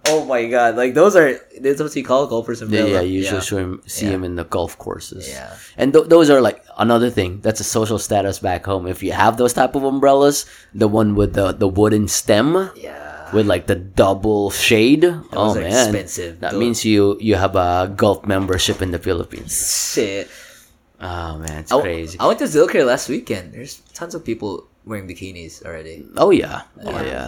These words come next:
Speaker 1: 'Cause it's around that eighty degree weather. Oh my God.
Speaker 2: Can you imagine back home? That's ninety percent of the time, and we just took it for granted.
Speaker 1: Like the weather? Yeah.
Speaker 2: It's crazy.
Speaker 1: Yeah, you're, you're right.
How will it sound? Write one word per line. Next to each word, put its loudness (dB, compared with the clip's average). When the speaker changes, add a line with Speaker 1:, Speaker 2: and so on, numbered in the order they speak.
Speaker 1:
'Cause -10
it's -12
around -8
that -10
eighty -8
degree -12
weather. -12
Oh -10
my -16
God. -16
Speaker 2:
Can 0
you 4
imagine 2
back -2
home? -4
That's -2
ninety -2
percent -6
of -6
the -10
time, -6
and -4
we -2
just -8
took -10
it -16
for -8
granted. -10
Speaker 1:
Like 0
the 0
weather? 0
Yeah. -2
Speaker 2:
It's -10
crazy. 0
Speaker 1:
Yeah, -6
you're, -6
you're -4
right. -6